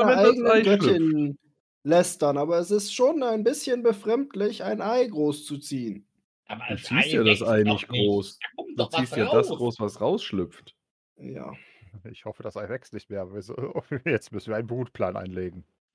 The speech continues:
Speaker 3: Willkommen bei Jurassic Park.
Speaker 2: Ja. Ich, ich geh dann mal meditieren.
Speaker 4: Oh
Speaker 1: Setz
Speaker 4: Gott.
Speaker 1: dich währenddessen nicht zu hart aufs Ei.
Speaker 3: Ich glaub, wir
Speaker 2: Vielleicht
Speaker 3: sind weit
Speaker 2: könnt ihr
Speaker 3: vorbei.
Speaker 2: das Ei warm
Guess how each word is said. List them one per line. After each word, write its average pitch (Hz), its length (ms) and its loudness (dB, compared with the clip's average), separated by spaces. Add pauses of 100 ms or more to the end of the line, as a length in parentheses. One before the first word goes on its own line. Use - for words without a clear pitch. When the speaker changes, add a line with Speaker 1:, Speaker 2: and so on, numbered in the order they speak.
(340)
Speaker 3:
Willkommen 220 480 0
bei 165 180 6
Jurassic 226 560 -2 (320)
Park. - 300 -6 (680)
Speaker 2:
Ja. 170 220 -10 (580)
Ich, - 320 -18
ich 185 280 -10
geh 208 180 6
dann 202 300 6
mal 180 320 2
meditieren. 165 840 -2 (880)
Speaker 4:
Oh - 60 -14
Speaker 1:
Setz 135 120 4
Speaker 4:
Gott. 127 180 2
Speaker 1:
dich - 180 -10
währenddessen 123 500 0
nicht 127 220 -6
zu 120 160 -4
hart 120 200 0
aufs 98 260 -4
Ei. 90 220 -2
Speaker 3:
Ich - 580 -18
glaub, 113 180 -4
wir 131 80 0
Speaker 2:
Vielleicht 117 160 2
Speaker 3:
sind - 20 -4
weit 127 220 2
Speaker 2:
könnt - 40 -10
ihr 131 80 0
Speaker 3:
vorbei. 151 240 6
Speaker 2:
das 165 160 2
Ei 143 200 4 (840)
warm 147 280 2